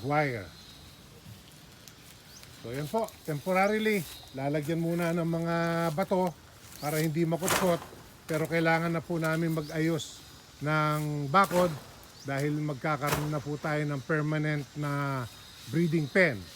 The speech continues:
sa areang ito. Gawa ng i-expand na nga po natin ito.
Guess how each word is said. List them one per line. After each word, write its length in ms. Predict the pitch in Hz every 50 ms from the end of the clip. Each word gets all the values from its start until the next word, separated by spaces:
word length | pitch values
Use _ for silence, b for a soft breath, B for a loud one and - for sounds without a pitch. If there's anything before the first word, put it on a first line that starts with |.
| - - - - - -
sa 320 | - - - 160 147 165
areang 400 | - 160 143 139 131 147 143 165
ito. 400 | 190 202 165 214 202 208 233 233 226 - - - - - - - - - - - -
Gawa 320 | 117 139 143 147 143 143
ng 640 | 147 151 151 151 151 151 151 151 156 151 131 - - - - - - 147
i-expand 680 | 147 165 165 143 - - - - - 185 170 147 143 151
na 80 | 160 156
nga 140 | 156 156 147
po 160 | - 170 156
natin 400 | 160 160 151 151 147 - 175 196
ito. 320 | 233 220 - 202 202 214